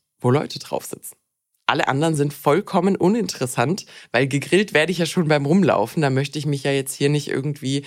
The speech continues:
äh, schön hinsetzen und entspannt sein, wenn ich Sonnenbrand bekomme innerhalb von fünfzehn Minuten. Und, äh, so ist es eben an diesen Orten auch. Also wenn du da dann irgendwie noch im besten Fall dunkel lackiertes Holz hast, du setzt dich in deinen Shorts drauf und darfst danach direkt <laughs> erstmal Verbrennungen irgendwie,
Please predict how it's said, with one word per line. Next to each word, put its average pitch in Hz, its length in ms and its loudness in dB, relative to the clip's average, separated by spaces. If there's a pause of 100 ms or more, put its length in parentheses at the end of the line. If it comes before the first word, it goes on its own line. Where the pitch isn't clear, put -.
(280)
äh, 135 80 4
schön 139 240 2
hinsetzen 139 640 2
und 127 220 0
entspannt 127 420 0
sein, 117 340 0
wenn 123 120 0
ich 123 120 -2
Sonnenbrand 123 460 0
bekomme 107 340 -4
innerhalb 101 320 -6
von - 160 -10
fünfzehn - 440 -10
Minuten. - 320 -10 (600)
Und, 120 380 2
äh, 113 140 4
so 120 100 0
ist 131 160 -2
es 143 100 -6
eben 123 200 0
an 110 140 0
diesen 131 260 -2
Orten 113 320 0
auch. 139 280 0
Also 113 220 -6
wenn 113 140 -2
du 113 100 -4
da 113 220 -2
dann 127 240 0
irgendwie 123 320 -4
noch 120 220 0
im - 120 -6
besten 120 240 -4
Fall 117 220 0
dunkel 131 260 0
lackiertes 127 540 -2
Holz 135 340 0
hast, 135 380 -2 (240)
du 117 80 -4
setzt 117 240 2
dich 131 100 -2
in 123 80 2
deinen 113 220 2
Shorts - 380 0
drauf 131 520 0
und 117 160 -2
darfst 123 220 -2
danach 120 260 -2
direkt - 400 -2
<laughs> - 60 -12
erstmal 165 480 2
Verbrennungen 143 720 2
irgendwie, 123 540 0